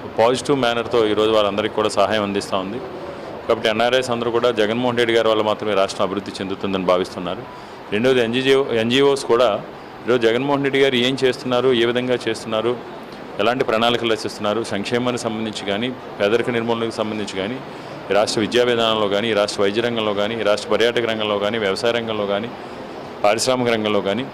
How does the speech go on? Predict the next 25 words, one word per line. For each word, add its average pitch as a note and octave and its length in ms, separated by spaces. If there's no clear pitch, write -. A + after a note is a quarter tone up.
వైద్య G#2 200
రంగంలో A2+ 340
కానీ, G#2 300
అన్ని A#2+ 140
రంగాల్లోనూ C3+ 480
కూడా C3+ 280
లాంగ్ A2+ 260
టర్మ్ C3+ 160
బెనిఫిట్స్ A#2 400
ఏ A#2 60
విధంగా A#2+ 280
కృషి A2+ 340
చేస్తున్నారనేది A2 760
అందరికీ G#2 360
కూడా G#2 120
తెలిసిందే. F#2+ 400
So C3 140
ఎన్జీఓస్ C#3 380
అందరూ C3+ 220
కూడా C#3 180
ఈరోజు B2+ 300
ఈ B2+ 40
రాష్ట్ర A#2 300
భవిష్యత్తు A#2+ 400
కోసం A#2+ 360